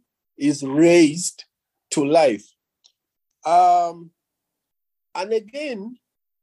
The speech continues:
he's pointing that him and the Father are the same, they are aligned. The Father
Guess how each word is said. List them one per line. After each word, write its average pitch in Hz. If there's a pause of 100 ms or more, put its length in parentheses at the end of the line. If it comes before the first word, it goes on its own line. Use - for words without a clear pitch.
(160)
he's 196
pointing 262
that - (460)
him 233
and 175
the 175
Father 214 (760)
are 156
the 151
same, 214 (320)
they 160
are 156
aligned. 160 (320)
The 160
Father 226